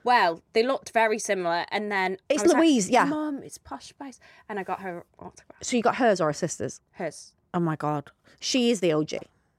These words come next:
Speaker 1: Oh.
Speaker 2: She's cool as fuck. I'm sorry.
Speaker 1: Jane.
Speaker 2: And I think she's funnier than anyone
Speaker 1: Who
Speaker 2: gives
Speaker 1: would
Speaker 2: her credit
Speaker 1: you ask
Speaker 2: for.
Speaker 1: for their autograph?
Speaker 2: No one.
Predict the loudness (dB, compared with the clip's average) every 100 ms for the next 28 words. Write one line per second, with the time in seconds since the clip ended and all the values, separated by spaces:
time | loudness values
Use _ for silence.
0 | _ 2 6 6 6 2 2 0 4 4
1 | 4 0 -4 0 0 2 -2 0 2 4
2 | 2 2 0 0 -2 -2 -6 0 2 4
3 | 2 2 2 4 4 6 4 2 4 4
4 | 4 2 -2 -2 0 2 2 -2 -8 _
5 | -8 -8 -8 -12 -14 -14 _ _ _ _
6 | _ _ _ _ _ _ _ _ _ _
7 | _ _ _ -6 -4 -4